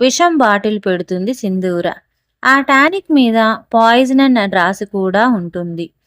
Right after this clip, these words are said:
చదువురాని విద్య తెలియక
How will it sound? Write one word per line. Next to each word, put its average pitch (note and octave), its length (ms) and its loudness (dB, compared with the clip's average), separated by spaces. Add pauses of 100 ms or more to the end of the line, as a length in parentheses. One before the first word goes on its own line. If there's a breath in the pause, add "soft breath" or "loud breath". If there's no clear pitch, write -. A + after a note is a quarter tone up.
(400)
చదువురాని E4 640 4
విద్య A3+ 520 -2 (100)
తెలియక A#3 580 2